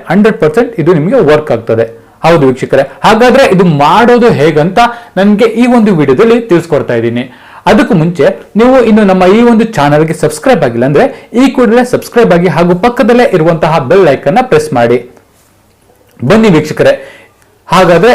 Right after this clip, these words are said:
ಇದನ್ನ ಮಾಡಬೇಕಾದ್ರೆ ಯಾವ ಯಾವ ವಸ್ತುಗಳನ್ನ ಬೇಕಾಗುತ್ತೆ ಅಂತ ನಾವು ನೋಡೋಣ ಬನ್ನಿ. ಮೊದಲನೇದಾಗಿ ಒಂದು ಬಿಳಿ ಹಾಳೆ, ಬಿಳಿ ಹಾಳೆ ಬೇಕು. ಆಮೇಲೆ ಕೆಂಪು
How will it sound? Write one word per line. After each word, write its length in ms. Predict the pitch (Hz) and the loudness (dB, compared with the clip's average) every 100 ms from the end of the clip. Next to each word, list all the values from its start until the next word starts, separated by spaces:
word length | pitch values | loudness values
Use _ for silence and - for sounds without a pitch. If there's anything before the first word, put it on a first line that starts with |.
| - 180 | 2 2
ಇದನ್ನ 220 | 190 180 156 | 2 2 2
ಮಾಡಬೇಕಾದ್ರೆ 720 | 214 240 180 185 185 175 226 185 117 151 | 2 2 2 0 2 2 2 2 0 2
ಯಾವ 200 | 202 240 233 | 4 4 4
ಯಾವ 100 | 220 220 170 | 4 2 2
ವಸ್ತುಗಳನ್ನ 520 | 170 160 151 147 160 - - - - 147 160 | -2 -2 0 0 0 -2 -4 -18 -14 -2 0
ಬೇಕಾಗುತ್ತೆ 460 | 156 135 127 - 139 | 0 0 0 -2 -2
ಅಂತ 80 | 226 151 | 0 0
ನಾವು 100 | 123 | 0
ನೋಡೋಣ 240 | 120 117 113 | 0 -2 -2
ಬನ್ನಿ. 180 | 110 117 - - _ 147 | -4 -8 -12 -20 _ -2
ಮೊದಲನೇದಾಗಿ 640 | 185 233 160 120 127 196 147 | 2 2 2 0 -2 0 0
ಒಂದು 160 | 147 160 120 | 0 0 0
ಬಿಳಿ 220 | 156 185 - | 2 0 0
ಹಾಳೆ, 240 | 117 113 - - _ _ _ 135 | -2 -2 -4 -18 _ _ _ -2
ಬಿಳಿ 180 | 208 233 135 | 0 2 0
ಹಾಳೆ 180 | 135 123 117 | 0 0 -2
ಬೇಕು. 220 | 113 - - - 139 | -4 -6 -8 -6 -2
ಆಮೇಲೆ 300 | 135 131 202 - - _ _ _ _ _ _ _ _ _ _ - | 0 0 -2 -6 -20 _ _ _ _ _ _ _ _ _ _ -2
ಕೆಂಪು 280 | 202 214 | 0 0